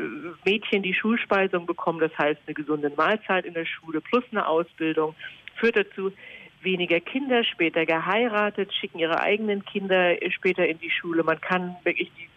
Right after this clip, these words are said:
die Zukunft von ganzen Generationen durch so einfache Schritte, äh, verändern.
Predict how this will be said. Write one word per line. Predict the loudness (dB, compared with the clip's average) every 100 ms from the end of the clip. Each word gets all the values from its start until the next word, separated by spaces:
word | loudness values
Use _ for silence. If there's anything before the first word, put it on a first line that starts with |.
| -20
die | -12 0
Zukunft | 0 4 2 2
von | 0
ganzen | 2 0 0
Generationen | 0 2 2 -2 0 2 4 2
durch | -2
so | 0 0
einfache | 0 -2 -4 -2 -4
Schritte, | 0 2 4 2 0 -18 -18 -20 -20 _ 0
äh, | 2 4 0
verändern. | -2 -2 -2 0 -2